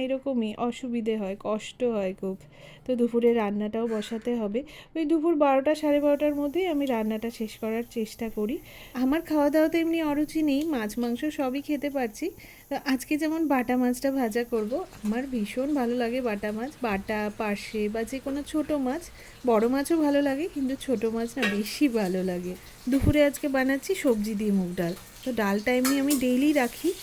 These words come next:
তো ডেইলি সবজি দিয়ে বানাই না মুগ ডালটা, মাঝে মধ্যে ভালো লাগে সবজি দিয়ে খেতে, তাই আজকে একটু খেতে ইচ্ছে করছিলো সবজি দিয়ে, তো সবজি দিয়েই বানালাম মুগ ডাল। আর না হলে এমনি ওই জিরে ফোড়ন দিয়ে ওই ঘি টি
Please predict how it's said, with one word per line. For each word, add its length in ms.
তো 60
ডেইলি 280
সবজি 460
দিয়ে 160
বানাই 280
না 60
মুগ 220
ডালটা, 300
মাঝে 260
মধ্যে 240
ভালো 240
লাগে 260
সবজি 380
দিয়ে 200
খেতে, 260
তাই 140
আজকে 260
একটু 200
খেতে 260
ইচ্ছে 200
করছিলো 280
সবজি 320
দিয়ে, 160
তো 40
সবজি 340
দিয়েই 220
বানালাম 400
মুগ 200
ডাল। 120
আর 160
না 60
হলে 180
এমনি 220
ওই 100
জিরে 280
ফোড়ন 340
দিয়ে 180
ওই 100
ঘি 140
টি 100